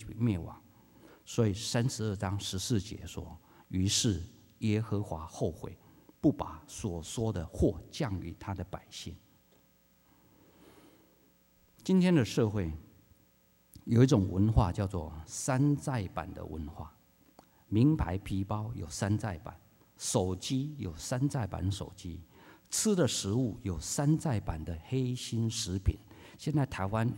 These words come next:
最大的新闻就是黑心油，弄得大家空-，心情真是，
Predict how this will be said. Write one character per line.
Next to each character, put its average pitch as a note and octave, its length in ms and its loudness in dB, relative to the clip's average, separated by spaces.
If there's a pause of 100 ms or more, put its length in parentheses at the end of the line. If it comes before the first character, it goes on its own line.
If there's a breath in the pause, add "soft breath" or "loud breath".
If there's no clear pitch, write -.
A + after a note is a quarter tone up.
(120)
最 C#3+ 220 2
大 B2+ 220 -6
的 G#2 80 -2
新 A2 280 2
闻 E2+ 200 2
就 A2 120 0
是 F#2+ 200 -2
黑 A#2 280 2
心 A2+ 460 2
油， E2 240 -8 (400 loud breath)
弄 C#3+ 180 10
得 F#2 120 4
大 G2+ 240 0
家 F#2+ 280 -2 (220)
空-， A2+ 340 0
心 D3 360 4
情 F#2+ 260 -4
真 A#2+ 140 -2
是， A2 200 -2